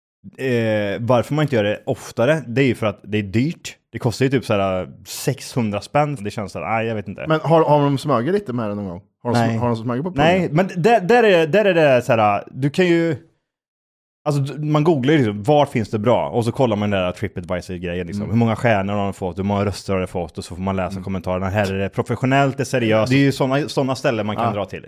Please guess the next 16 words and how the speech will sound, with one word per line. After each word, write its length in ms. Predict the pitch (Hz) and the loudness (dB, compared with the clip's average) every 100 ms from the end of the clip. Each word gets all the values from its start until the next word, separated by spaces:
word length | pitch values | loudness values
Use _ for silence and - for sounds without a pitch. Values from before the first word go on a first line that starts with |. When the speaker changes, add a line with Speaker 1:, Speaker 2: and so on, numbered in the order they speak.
| - | -10
Speaker 2:
Mm. 120 | 95 | -2
Speaker 1:
Det 60 | 135 | 0
f-, 180 | 113 156 | -2 -4
lär 640 | 127 131 127 113 113 117 | 0 2 4 4 4 2
ju 240 | 123 170 160 | 0 -2 -2
säkert 280 | 123 107 | -2 -2
finnas 320 | - 104 98 110 | -4 -4 -4 -4
många 200 | 101 98 | -4 -4
ställen 300 | 101 92 92 | -6 -6 -4
du 160 | 98 | -4
inte 360 | 101 101 87 110 | -4 -6 -6 -4
ska 120 | 123 | -4
gå 180 | 101 87 | -4 -6
till, 200 | - 67 | -8 -12
så 200 | - 104 | -8 -8
sett. 220 | - 60 | -8 -12